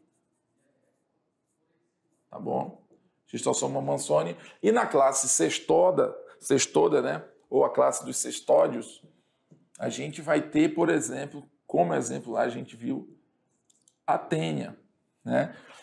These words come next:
Então, lembrando que todos esses que eu acabei de escrever aqui, planária, o xistossoma mansoni, a tênia, são,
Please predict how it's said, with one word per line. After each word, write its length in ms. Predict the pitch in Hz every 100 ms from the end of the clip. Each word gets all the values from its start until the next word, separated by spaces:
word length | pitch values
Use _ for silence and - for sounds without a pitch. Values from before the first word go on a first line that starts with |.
| _
Então, 260 | 156 151 147
lembrando 440 | 190 170 131 120
que 160 | 123 185
todos 760 | - - 220 254 190 143 117
esses 400 | 127 135 - 123
que 140 | - 127
eu 80 |
acabei 400 | 117 - 110 147
de 80 | 165
escrever 440 | 147 - 117 107 87
aqui, 560 | - 156 175 - - _ _ _
planária, 760 | 156 165 156 147 120 - - - _ _ _ _ _ _
o 380 | - 131 135 127
xistossoma 720 | - 151 - 156 - 151 156
mansoni, 720 | 156 147 - - - - - _ _ _ _ _ - -
a 100 | 143
tênia, 560 | - - 160 156 127 104 - _ _ _
são, 600 | - - 151 151 170 -